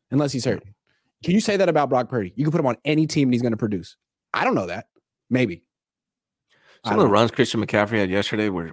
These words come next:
Speaker 2: wild. Like, people don't really know. Like, he creates something out of nothing on a regular basis.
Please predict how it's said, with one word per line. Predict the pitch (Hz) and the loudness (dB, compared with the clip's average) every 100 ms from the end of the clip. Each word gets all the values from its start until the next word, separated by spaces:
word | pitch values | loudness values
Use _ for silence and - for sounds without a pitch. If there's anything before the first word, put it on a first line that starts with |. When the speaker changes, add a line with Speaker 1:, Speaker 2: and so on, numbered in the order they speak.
| - | -14
Speaker 2:
wild. | 80 87 92 80 87 - - | 0 2 2 0 -8 -14 -10
Like, | 90 85 - | -10 -10 -10
people | 127 110 | -6 -2
don't | 98 | 0
really | 95 92 | 0 0
know. | 92 90 | 0 0
Like, | 92 | 0
he | - 135 143 | 0 -2 -2
creates | - 113 92 | 0 0 0
something | - 117 107 95 | -2 -2 -2 -4
out | 85 78 | -6 -8
of | 80 | -10
nothing | 85 104 - 82 - _ | -4 -6 -6 -14 -16 _
on | 82 | -10
a | 82 | -4
regular | 92 104 90 | -2 -2 -4
basis. | 82 80 78 - | -8 -10 -12 -20